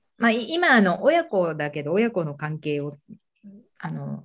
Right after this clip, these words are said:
事業において何らかこう影響させるっていうことはしてなくて、た-、ただ単にあの、株が、株を百パーセント持ってるっていうだけで。で、例えばメディア企業がこれ逆だったらちょっとやっぱりメディア企業としての手をなさないので、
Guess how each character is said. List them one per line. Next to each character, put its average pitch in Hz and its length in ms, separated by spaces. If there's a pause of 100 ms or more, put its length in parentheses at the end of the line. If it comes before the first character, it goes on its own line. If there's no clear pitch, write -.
(140)
事 202 160
業 214 160
に 156 140
お 160 100
い 143 100
て 139 100
何 143 240
ら 143 140
か 127 260
こ 127 140
う 135 40
影 147 160
響 143 180
さ 143 160
せ 143 120
る 139 100
っ - 40
て 139 120
い - 20
う - 40
こ 127 80
と - 120
は 120 80
し - 100
て 143 100
な 135 140
く - 100
て、 143 120
た-、 196 260
た 220 120
だ 170 100
単 165 200
に 139 100
あ 120 80
の、 135 180 (380)
株 151 260
が、 143 300 (340)
株 165 220
を 165 40
百 151 220
パ 156 100
ー 143 40
セ 151 120
ン 143 40
ト 139 80
持 120 120
っ - 80
て - 100
る - 80
っ - 40
て - 120
い 117 40
う - 20
だ 117 120
け - 120
で。 - 240 (1400)
で、 208 240
例 226 360
え 247 60
ば 208 400
メ 175 160
デ 202 100
ィ 240 160
ア 254 60
企 247 240
業 202 160
が 147 100
こ 170 100
れ 160 80
逆 165 320
だ 233 120
っ 247 100
た 175 80
ら 123 140
ち - 80
ょ 151 40
っ - 40
と 127 80
や 123 40
っ 127 80
ぱ 135 80
り 143 120
メ 139 100
デ 139 80
ィ 151 40
ア 156 40
企 156 160
業 131 120
と - 120
し - 160
て - 60
の - 80
手 131 180
を 113 80
な 127 140
さ 156 140
な 139 120
い 123 80
の - 140
で、 117 280